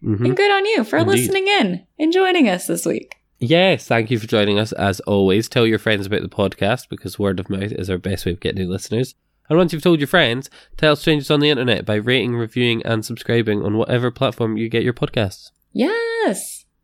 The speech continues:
Speaker 2: Um, thank you to Dave in the Shower and Amy Reeder for our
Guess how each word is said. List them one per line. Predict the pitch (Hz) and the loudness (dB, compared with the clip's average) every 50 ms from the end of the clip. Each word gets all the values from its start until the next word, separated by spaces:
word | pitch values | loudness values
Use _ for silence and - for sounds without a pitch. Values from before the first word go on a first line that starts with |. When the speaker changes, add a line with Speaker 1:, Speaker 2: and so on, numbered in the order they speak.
| _ _ - - | _ _ -8 -4
Speaker 2:
Um, | - 247 277 277 285 285 285 285 294 262 - - - | -2 0 0 0 0 0 2 2 2 0 -2 -2 -2
thank | 233 247 254 262 | 0 0 2 2
you | 285 285 285 285 285 - - - | 2 2 4 2 2 0 -2 -6
to | - - 247 233 233 226 226 226 - - | -4 0 0 2 2 2 0 0 0 0
Dave | - 240 220 220 | 0 -2 0 0
in | 220 | 0
the | 220 | 0
Shower | 214 - 233 214 214 233 339 480 453 | 0 -2 -2 0 0 0 0 0 0
and | - - 196 208 190 190 185 - - _ _ - | 0 0 0 0 0 -2 -4 -4 -8 _ _ -4
Amy | 220 220 220 214 214 214 208 202 | -2 0 0 0 0 -2 -4 -6
Reeder | 196 202 214 233 233 233 240 262 302 359 427 494 - - - - _ _ _ | -2 0 2 2 4 4 4 4 4 2 2 -2 -4 -10 -18 -20 _ _ _
for | - 220 220 202 - - | -2 0 0 0 0 0
our | 208 208 - | -2 -2 0